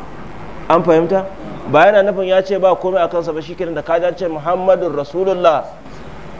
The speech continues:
ko da wani ne yake karatunsa can a waje, ka jiyo, kada sallah ka ce sallallahu alaihi wasallam, ba haka yake, ba haka yake ne. An fahimci bayanin?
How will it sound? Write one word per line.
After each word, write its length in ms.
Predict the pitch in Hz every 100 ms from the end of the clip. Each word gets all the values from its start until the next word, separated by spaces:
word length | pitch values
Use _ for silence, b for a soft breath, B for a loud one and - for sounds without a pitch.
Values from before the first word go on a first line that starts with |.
| -
ko 160 | - 220
da 160 | 208 185
wani 140 | 190
ne 60 | 190
yake 140 | 175 165
karatunsa 400 | 147 143 170 156
can 160 | - 208 -
a 80 | 175
waje, 360 | 156 147 170 - - - - - - -
ka 120 | 170
jiyo, 340 | 147 175 180 175 -
kada 260 | - 202 180
sallah 280 | 156 165 151
ka 80 | 143
ce 120 | 143
sallallahu 640 | 143 196 202 190 190 185 170
alaihi 160 | 165
wasallam, 180 | 143 147
ba 60 | 139 151
haka 140 | -
yake, 400 | - - 131 - -
ba 80 | 135 147
haka 100 | 135
yake 200 | 127 117
ne. 80 | 107 - - - - - - - - - - - - -
An 140 | 135 165
fahimci 300 | 170 143 160
bayanin? 280 | 147 156